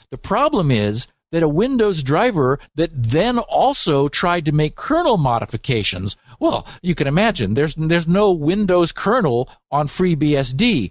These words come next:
so that would just explode <laughs> completely. And similarly, if a, if a thirty-two-bit driver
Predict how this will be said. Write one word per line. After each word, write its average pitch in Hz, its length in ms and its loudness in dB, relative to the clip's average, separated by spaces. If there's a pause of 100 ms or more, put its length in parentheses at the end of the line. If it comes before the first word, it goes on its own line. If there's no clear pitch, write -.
(160)
so 147 140 -2
that 214 160 2
would 170 100 0
just 151 180 -2
explode 135 760 -2 (180)
<laughs> - 180 -6
completely. 139 720 0 (460)
And 170 180 0
similarly, 165 800 0 (320)
if 185 180 0
a, 156 220 2 (180)
if 165 160 -2
a 151 100 2
thirty-two-bit 214 800 0
driver 139 640 0